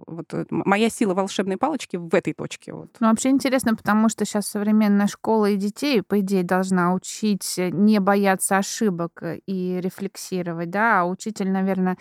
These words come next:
Speaker 2: который не умеет это делать, навряд ли сможет научить этому детей.
Speaker 1: М, да, но чаще
Speaker 2: К
Speaker 1: всего
Speaker 2: ошибкам мудро относиться, да, и
Speaker 1: Да, да,
Speaker 2: работать
Speaker 1: но
Speaker 2: над
Speaker 1: чаще
Speaker 2: ними.
Speaker 1: всего, например, когда там же в том же учительском корпусе наблюдение за уроком происходит, мы смотрим и говорим, что вот смотри, у тебя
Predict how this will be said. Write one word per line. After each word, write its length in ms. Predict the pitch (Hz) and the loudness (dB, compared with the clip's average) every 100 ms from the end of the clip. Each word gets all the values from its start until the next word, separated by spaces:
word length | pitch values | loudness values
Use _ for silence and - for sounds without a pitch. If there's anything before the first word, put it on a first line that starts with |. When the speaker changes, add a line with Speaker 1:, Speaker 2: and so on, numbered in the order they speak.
| - | -10
Speaker 2:
который 340 | - - 190 196 | -10 -2 2 4
не 140 | 214 | 6
умеет 340 | 208 202 190 185 | 6 4 0 -6
это 160 | - | -10
делать, 400 | 185 196 190 185 | -6 -2 0 0
навряд 400 | 190 185 208 208 | -2 0 0 -2
ли 160 | 185 175 | -4 -4
сможет 400 | - 190 180 - | -4 -4 -4 -4
научить 360 | 180 180 180 - | -4 -4 -6 -10
этому 340 | 170 175 180 | -8 -4 -4
детей. 400 | 175 190 - 156 _ - | -4 -6 -8 -10 _ -8
Speaker 1:
М, 260 | 214 214 | -6 -4
да, 280 | 202 311 381 349 | -2 -2 -2 -4
но 260 | 226 254 254 | -4 -2 -4
чаще 380 | - 254 - | -4 -6 -2
Speaker 2:
К 40 | 202 | -2
Speaker 1:
всего 200 | - 220 | 0 0
Speaker 2:
ошибкам 260 | 294 311 | 2 4
мудро 340 | 190 208 180 175 | 4 4 2 -2
относиться, 640 | 175 180 180 240 294 - | -2 -2 -4 -6 -8 -6
да, 240 | 170 196 196 | -6 -4 -2
и 20 | |
Speaker 1:
Да, 100 | 226 | 0
да, 140 | 240 214 | 0 -2
Speaker 2:
работать 120 | 214 | -2
Speaker 1:
но 80 | 220 | -2
Speaker 2:
над 100 | 180 | 0
Speaker 1:
чаще 180 | 320 180 | 0 -2
Speaker 2:
ними. 60 | |
Speaker 1:
всего, 220 | 180 269 269 | -6 -6 -4
например, 400 | 233 240 233 226 | -4 -6 -6 -6
когда 300 | 214 208 208 | -8 -8 -6
там 200 | 208 214 | -8 -8
же 100 | 202 | -10
в 60 | |
том 200 | - 220 | -6 -6
же 100 | 208 | -6
учительском 520 | 202 202 208 - 202 | -10 -12 -12 -10 -10
корпусе 480 | 208 202 - - - | -8 -10 -10 -16 -10
наблюдение 640 | 196 202 220 214 214 196 202 | -8 -6 -8 -8 -8 -8 -10
за 140 | 190 | -10
уроком 380 | 220 294 - 208 | -6 -6 -6 -8
происходит, 680 | 196 202 - 202 185 175 185 | -8 -12 -12 -10 -10 -10 -10
мы 100 | 196 | -10
смотрим 600 | - 240 277 220 196 190 | -8 -6 -6 -8 -8 -10
и 60 | |
говорим, 460 | 196 190 190 185 175 | -10 -10 -8 -8 -8
что 300 | - - 180 | -10 -10 -10
вот 240 | 180 202 | -10 -12
смотри, 380 | - 202 208 190 | -8 -8 -6 -8
у 60 | 185 | -8
тебя 360 | - 196 196 | -6 -6 -4